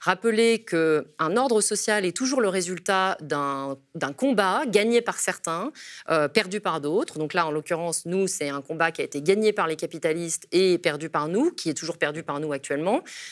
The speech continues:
euh, sauf si on y met un terme. Et ce que je voulais, c'est qu'on cesse de s'attaquer à des épouvantails, comme le management, qui n'est là que pour ajuster les gens à ce que la structure de la finance,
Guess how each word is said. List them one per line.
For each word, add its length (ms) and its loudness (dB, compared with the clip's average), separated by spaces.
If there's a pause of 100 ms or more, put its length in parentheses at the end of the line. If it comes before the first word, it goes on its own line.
(140)
euh, 140 4
sauf 240 2
si 260 -2
on 140 0
y 80 0
met 100 0
un 140 -2
terme. 340 2 (140)
Et 80 6
ce 100 0
que 140 0
je 80 -2
voulais, 280 2
c'est 140 -2
qu'on 160 -6
cesse 400 2
de 80 -4
s'attaquer 440 -2
à 40 -2
des 220 -2
épouvantails, 800 -2 (240)
comme 160 2
le 80 2
management, 680 0
qui 140 -2
n'est 140 2
là 100 2
que 160 -8
pour 340 -6 (380)
ajuster 640 2 (220)
les 140 6
gens 260 2
à 40 2
ce 80 2
que 120 -2
la 80 0
structure 400 0
de 80 2
la 120 2
finance, 540 -4